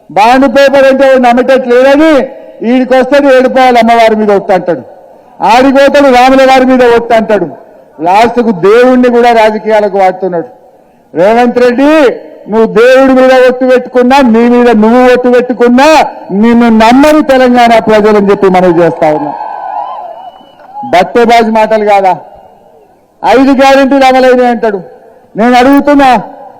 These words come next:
వాళ్ళ ఆరు గ్యారెంటీల్లో మొదటిది మహాలక్ష్మి, మహిళలకు రెండు వేల ఐదు వందలు అమలైందా? రెండవ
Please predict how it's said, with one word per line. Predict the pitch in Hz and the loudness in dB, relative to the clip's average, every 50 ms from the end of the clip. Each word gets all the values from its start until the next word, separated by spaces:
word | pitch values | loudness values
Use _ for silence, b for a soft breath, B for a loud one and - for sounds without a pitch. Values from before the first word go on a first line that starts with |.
| - | -4
వాళ్ళ | 185 220 240 247 240 | -2 0 2 2 2
ఆరు | 240 254 277 277 285 | 2 2 2 2 0
గ్యారెంటీల్లో | 277 214 262 277 277 285 277 294 277 - 285 285 277 277 277 277 262 | 0 0 0 2 2 2 2 2 0 0 0 0 2 2 2 2 2
మొదటిది | 254 262 269 294 294 - 302 294 285 269 233 170 - - - - - - - 170 | 2 0 2 0 0 0 0 0 2 2 0 -2 -4 -8 -14 -20 -20 -16 -12 -8
మహాలక్ష్మి, | 185 202 233 - 262 294 302 302 302 294 269 - - 269 277 285 269 220 151 - - - - - - 165 | -4 -2 0 0 2 2 2 2 2 0 0 -2 -2 0 0 2 2 0 -2 -4 -8 -16 -20 -20 -10 -4
మహిళలకు | 185 214 233 254 285 277 294 285 294 285 262 262 | -2 0 0 2 2 2 2 2 2 2 0 2
రెండు | 269 262 262 269 277 285 | 2 2 2 2 2 2
వేల | 269 277 277 262 262 262 262 | 2 2 2 2 2 2 2
ఐదు | 254 262 | 2 2
వందలు | 254 247 247 233 240 214 185 151 - - - - - - | 0 0 0 0 0 0 -2 -4 -6 -10 -18 -16 -6 -4
అమలైందా? | 170 180 220 226 240 247 254 254 247 254 269 294 302 294 247 190 - - - - - - - - - - - - - - - - - - - - - - - - - - | -2 0 2 2 2 2 2 2 2 2 2 2 2 0 0 -2 -6 -10 -18 -20 -20 -18 -18 -16 -16 -16 -14 -14 -14 -14 -14 -14 -14 -14 -14 -16 -18 -20 -20 -20 -10 -6
రెండవ | 151 175 214 240 254 262 285 285 302 294 | -4 -2 0 2 2 2 2 2 2 2